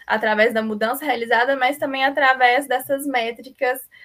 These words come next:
é, que foram apresentadas e dos ganhos a partir disso. Então,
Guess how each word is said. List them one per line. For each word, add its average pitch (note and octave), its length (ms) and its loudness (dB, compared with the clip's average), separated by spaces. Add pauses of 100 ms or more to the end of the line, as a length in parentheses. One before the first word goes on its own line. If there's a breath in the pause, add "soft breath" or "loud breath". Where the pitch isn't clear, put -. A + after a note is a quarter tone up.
(160 loud breath)
é, A3 280 2
que C4 160 -10
foram A#3 320 0
apresentadas A3+ 1120 -2
e A3 440 -8 (300)
dos A3+ 280 -8
ganhos G#3+ 460 0
a - 80 0
partir A#3 540 -8
disso. G#3 440 -10 (440 soft breath)
Então, G3+ 1300 2